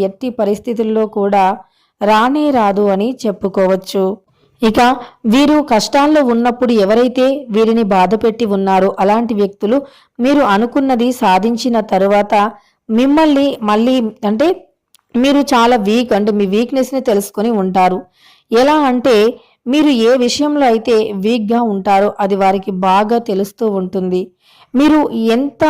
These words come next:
అంటే ఎంత గొడవైనా సరే మళ్ళీ ఒక్కసారి మాట్లాడివ్వగానే, మంచిగా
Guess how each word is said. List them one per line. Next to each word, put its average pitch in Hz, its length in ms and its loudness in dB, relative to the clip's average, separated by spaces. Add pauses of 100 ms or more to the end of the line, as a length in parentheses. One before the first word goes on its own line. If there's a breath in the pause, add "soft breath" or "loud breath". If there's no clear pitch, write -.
(100)
అంటే 233 280 0 (380)
ఎంత 226 440 -2
గొడవైనా 233 520 2
సరే 226 240 0 (120)
మళ్ళీ 208 340 0
ఒక్కసారి 220 600 -2
మాట్లాడివ్వగానే, 202 960 0 (480 soft breath)
మంచిగా 277 480 2